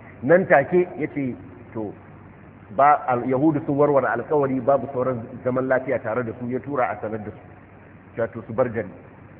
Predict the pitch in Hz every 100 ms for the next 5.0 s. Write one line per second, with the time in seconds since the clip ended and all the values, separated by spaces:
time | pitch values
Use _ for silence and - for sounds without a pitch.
0 | - - 127 127 123 117 113 117 147 123
1 | - 120 104 98 82 98 92 101 104 -
2 | - - - - - 139 147 143 143 -
3 | 151 139 120 107 104 110 107 127 135 131
4 | 127 117 107 117 113 113 82 104 104 92